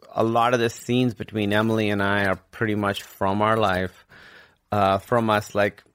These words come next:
hanging out together. The way we met in the movie, she heckles me, that is how we met. Um, so, so it's pretty shocking how close it is. But then, you know, you, you gotta, like, structure it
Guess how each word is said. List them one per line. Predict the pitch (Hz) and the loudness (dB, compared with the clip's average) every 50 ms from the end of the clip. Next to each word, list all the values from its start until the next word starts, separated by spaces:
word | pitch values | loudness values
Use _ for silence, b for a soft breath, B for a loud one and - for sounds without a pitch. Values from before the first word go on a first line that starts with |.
| _ - | _ -14
hanging | 98 101 104 98 101 104 | -8 -6 -4 -2 -2 -2
out | 101 90 92 95 - | 0 -2 -2 -2 -4
together. | 95 92 98 95 90 98 95 | -6 -4 -2 0 0 0 -2
The | 101 123 | -2 0
way | 131 135 135 | 0 0 0
we | 127 139 135 | 2 2 2
met | 123 120 120 123 120 - | 2 2 0 0 -2 -2
in | - 123 120 | -2 -2 -2
the | 117 | 0
movie, | 117 113 110 110 101 107 107 | 0 0 0 0 -2 -2 -4
she | - - 110 | -4 -4 -4
heckles | 113 110 104 - - 101 95 | -2 -2 -2 -2 -4 -6 -6
me, | 107 113 104 | -6 -6 -2
that | 95 104 98 95 | 0 0 0 0
is | 98 101 104 | 0 -2 -2
how | 107 107 95 | 0 -2 0
we | 98 110 117 | 0 -2 -2
met. | 113 104 95 92 98 - - _ _ _ _ | -2 -2 -2 -4 -4 -6 -8 _ _ _ _
Um, | - 95 95 95 95 92 - _ | -4 -2 -2 -2 -2 -4 -8 _
so, | - - - 139 131 127 - - B B B B B B B B B | -20 -4 0 0 0 0 -2 -6 B B B B B B B B B
so | - - 175 | -6 -4 -2
it's | 170 - - _ _ _ _ _ _ _ | -2 -4 -6 _ _ _ _ _ _ _
pretty | - - - 403 415 403 381 | -6 -2 0 2 2 2 0
shocking | - - - - 165 151 160 - - 170 165 | -2 -4 -4 -4 -4 -4 -4 -6 -6 -6 -4
how | 160 156 147 | -4 -4 -6
close | - - - 147 156 170 - | -6 -6 -4 -4 -4 -4 -6
it | 151 | -8
is. | 151 | -4
But | 143 175 180 - | -2 -2 -2 0
then, | 220 226 233 | 0 0 2
you | 240 254 | 2 2
know, | 262 | 2
you, | 247 240 220 202 - - | 2 0 -2 -4 -4 -6
you | - 175 | -4 -2
gotta, | 180 185 165 156 | 0 0 0 2
like, | 151 131 110 - | 2 0 -2 -2
structure | - - - - 120 117 - - - 113 110 110 | -6 -8 -4 -2 -2 -2 -4 -6 -6 -2 0 0
it | 98 - | -2 -2